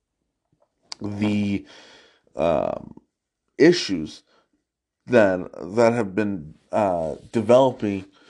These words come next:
between Toph and Katara. Um, we've seen throughout the show that Toph and Katara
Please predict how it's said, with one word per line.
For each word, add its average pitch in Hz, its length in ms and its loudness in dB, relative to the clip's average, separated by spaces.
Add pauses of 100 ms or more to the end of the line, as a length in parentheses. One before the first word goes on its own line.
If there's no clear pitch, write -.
(300)
between 113 460 -4
Toph 104 640 0
and 98 160 -10
Katara. 101 680 0 (1120)
Um, 98 420 0
we've 110 220 0
seen 143 300 2
throughout 120 300 2
the 104 60 -12
show 107 300 0
that 101 140 0
Toph 110 280 -2
and 107 100 -14
Katara 104 600 2